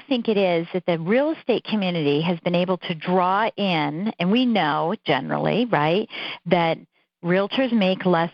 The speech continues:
money than loan officers, 'cause, you know, talk to the average loan, the average realtor makes,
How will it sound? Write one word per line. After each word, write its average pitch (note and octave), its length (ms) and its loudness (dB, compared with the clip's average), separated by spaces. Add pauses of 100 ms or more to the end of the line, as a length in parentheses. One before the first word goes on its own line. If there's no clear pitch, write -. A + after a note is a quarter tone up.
money E3 260 -2
than D#3+ 380 -2
loan F3 260 -2
officers, C#3+ 680 -2 (100)
'cause, C#3 120 -2
you C#3 100 -4 (160)
know, D3 80 -2
talk F3 240 -2
to E3 80 0
the F3 80 2
average F3 220 -2
loan, F3 200 -2 (180)
the E3+ 100 0
average E3 260 -2
realtor F3 400 -2
makes, D#3 340 0